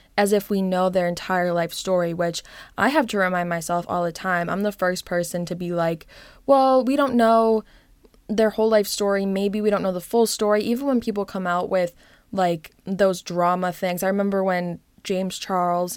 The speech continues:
and that other beauty guru got in, like, an internet fight and we all knew about it, but at the same time, yes, they're telling their story, but do we know the whole story? No, but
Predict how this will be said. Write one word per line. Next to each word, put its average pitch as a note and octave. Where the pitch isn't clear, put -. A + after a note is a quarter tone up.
and F3
that -
other F3+
beauty F#3
guru F3+
got F3
in, F3+
like, F3
an G#3+
internet G#3+
fight G#3+
and G3
we F#3+
all F3+
knew G3
about F3
it, F3
but F#3+
at F#3
the F#3+
same F#3
time, F#3+
yes, F3+
they're F#3+
telling F3+
their F3
story, F3+
but E3+
do F#3
we F3+
know E3
the F3+
whole A#3+
story? A#3
No, F#3+
but -